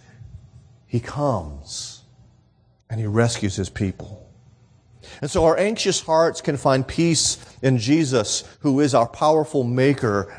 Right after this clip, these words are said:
and redeemer. Secondly, fear not.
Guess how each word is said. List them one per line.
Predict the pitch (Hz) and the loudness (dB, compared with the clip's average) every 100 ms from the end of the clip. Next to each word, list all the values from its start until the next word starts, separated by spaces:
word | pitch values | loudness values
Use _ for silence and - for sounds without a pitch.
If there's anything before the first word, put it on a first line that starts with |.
| - | -2
and | 117 110 | -2 0
redeemer. | 104 104 123 120 92 78 - - - _ _ _ _ _ _ _ _ - _ - - - | -2 2 4 4 2 -4 -16 -20 -20 _ _ _ _ _ _ _ _ -20 _ -10 -10 -8
Secondly, | - 220 214 214 139 123 98 87 - _ _ _ | 0 0 2 0 2 2 0 -8 -18 _ _ _
fear | - - 226 220 | -16 -4 0 2
not. | 185 190 165 120 - | 4 4 2 0 -8